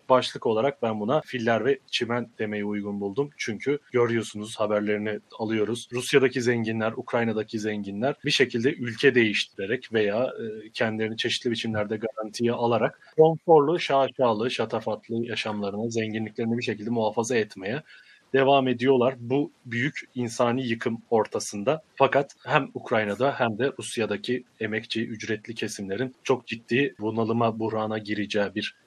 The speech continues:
süreci yaşıyoruz. Giriyor da bir yandan. Ve tabii bunun bir de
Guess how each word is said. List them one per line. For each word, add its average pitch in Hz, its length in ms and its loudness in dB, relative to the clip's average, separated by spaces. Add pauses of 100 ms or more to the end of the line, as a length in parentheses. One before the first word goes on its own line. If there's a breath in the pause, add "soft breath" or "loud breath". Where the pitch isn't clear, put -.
süreci 104 640 -4
yaşıyoruz. 117 720 -2
Giriyor 110 360 2
da 107 120 0
bir 104 80 0
yandan. 104 400 2 (140)
Ve 127 60 2
tabii 127 240 2
bunun 127 300 2
bir 135 200 4
de 160 200 6